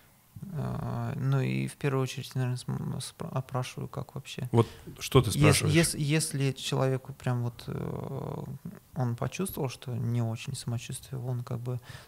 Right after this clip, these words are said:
Speaker 1: сразу сообщает, вот, было не очень там.
Speaker 2: А ты
Speaker 1: Я
Speaker 2: каки-,
Speaker 1: по-
Speaker 2: какие-то наводящие вопросы задаешь?
Speaker 1: Ну, стараюсь, да. Ну, э, я как бы говорю, если что-то не так, да, чтобы он сообщал, например, там у него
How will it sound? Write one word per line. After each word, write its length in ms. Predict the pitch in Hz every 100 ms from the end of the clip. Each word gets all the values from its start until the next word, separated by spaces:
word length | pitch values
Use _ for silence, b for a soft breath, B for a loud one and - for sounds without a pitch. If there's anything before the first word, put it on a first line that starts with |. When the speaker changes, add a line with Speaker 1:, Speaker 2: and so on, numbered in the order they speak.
| -
Speaker 1:
сразу 200 | - 135
сообщает, 480 | - 120 - 127 120
вот, 160 | 131 131 - -
было 460 | 139 131 127 127 120
не 180 | 117
очень 400 | 117 127 - 127
там. 200 | 123 123 - B B
Speaker 2:
А 80 | 127
ты 80 | 131
Speaker 1:
Я 80 | 113
Speaker 2:
каки-, 140 | 123
Speaker 1:
по- 60 | -
Speaker 2:
какие-то 300 | - 107 110
наводящие 400 | 104 107 104 -
вопросы 240 | 104 101 101
задаешь? 360 | 101 131 135 - b b b b -
Speaker 1:
Ну, 600 | 120 143 143 143 131 123
стараюсь, 480 | - 135 127 139 123
да. 180 | 120 -
Ну, 300 | 147 147 113
э, 420 | 104 117 120 107
я 160 | 135 131
как 160 | 131 120
бы 140 | 123
говорю, 320 | 123 131 127
если 340 | 120 127 - 120
что-то 560 | - 127 - 120 - -
не 260 | 127 120
так, 320 | 120 175 160
да, 320 | 120 135 - 151 135
чтобы 300 | - 123 120
он 140 | 117
сообщал, 500 | - 120 - 135 117
например, 460 | 117 120 127 120 123
там 160 | 120
у 40 | 120
него 200 | 120